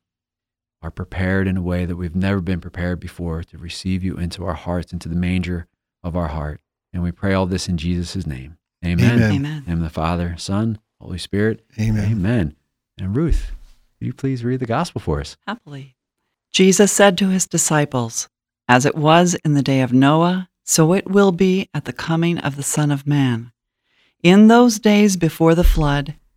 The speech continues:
Speaker 3: they were eating and drinking, marrying and giving in marriage, up to the day that Noah entered the ark. They did not know until the flood came and carried them all away. So it will be also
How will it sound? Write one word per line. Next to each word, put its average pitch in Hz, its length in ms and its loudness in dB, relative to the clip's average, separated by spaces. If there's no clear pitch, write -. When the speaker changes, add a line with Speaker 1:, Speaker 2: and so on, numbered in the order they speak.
Speaker 3:
they 160 100 2
were 175 220 2
eating 165 560 -2
and 123 160 -2
drinking, 143 640 -2
marrying 143 800 2
and 127 160 0
giving 175 340 4
in 170 220 2
marriage, 147 580 0
up 175 180 4
to 226 80 2
the 214 140 6
day 208 220 6
that 196 180 2
Noah 170 480 4
entered 143 380 2
the 147 180 -2
ark. 131 400 -4
They 131 100 2
did 147 300 2
not 165 220 6
know 160 540 6
until 175 280 2
the 170 100 0
flood 196 420 2
came 123 480 -4
and 139 160 0
carried 185 380 0
them 180 160 2
all 170 180 2
away. 165 560 -2
So 135 260 2
it 156 120 2
will 170 120 2
be 175 200 0
also 160 540 0